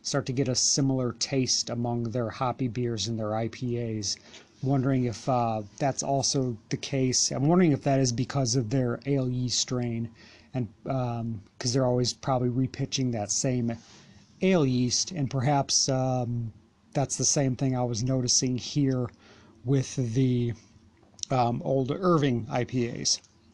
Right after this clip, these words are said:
But, um, that was quite delicious as well. Um,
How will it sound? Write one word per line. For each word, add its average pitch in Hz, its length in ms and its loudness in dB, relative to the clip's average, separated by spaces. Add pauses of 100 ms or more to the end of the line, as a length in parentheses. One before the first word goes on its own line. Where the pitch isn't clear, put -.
(480)
But, 143 160 2
um, 127 480 2 (180)
that 156 300 2
was 135 120 -6
quite 147 260 0
delicious 139 500 0
as 117 300 -2
well. 160 500 -2 (680)
Um, 104 420 -6